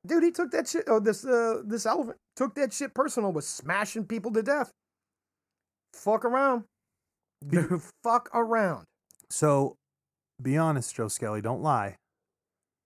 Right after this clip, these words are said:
Speaker 2: When you go to those fucking parades and festivals with big elephants, are you just waiting for the elephant to burst loose?
Speaker 1: Man, I
Speaker 2: 'Cause
Speaker 1: was
Speaker 2: I am.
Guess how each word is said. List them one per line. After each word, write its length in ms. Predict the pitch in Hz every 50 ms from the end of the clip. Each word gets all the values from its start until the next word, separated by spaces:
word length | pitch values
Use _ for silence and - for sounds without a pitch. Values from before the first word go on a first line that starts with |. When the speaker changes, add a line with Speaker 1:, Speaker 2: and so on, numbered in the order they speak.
| _ _ _ _ -
Speaker 2:
When 100 | 120 120
you 100 | 135 151
go 160 | 139 147 151 151
to 60 | 151
those 280 | 143 151 147 143 -
fucking 580 | - - - 147 135 - 143 131 127 127 123 - _ _ _ _ _ _ _ _ _ _ -
parades 380 | - 131 127 131 131 131 131 123
and 100 | 120 117
festivals 420 | 135 131 - - 131 113 107 101
with 100 | 104 98
big 140 | 98 117 110
elephants, 400 | 110 117 117 101 - 101 95 -
are 60 | 101 101
you 60 | 104
just 160 | 107 107 101
waiting 180 | 110 104 95 101
for 100 | - 107
the 60 | 104
elephant 280 | 104 104 - - 113
to 60 | 98 98
burst 280 | 95 107 107 104 - 110
loose? 220 | 107 117 113 - _ _ _ _ _ _ _ -
Speaker 1:
Man, 380 | 143 156 180 196 202 214 220 - -
I 200 | - 139 170 208 240
Speaker 2:
'Cause 120 | - 196
Speaker 1:
was 20 | 185
Speaker 2:
I 160 | 127 123 113
am. 280 | 104 98 92 92 92 95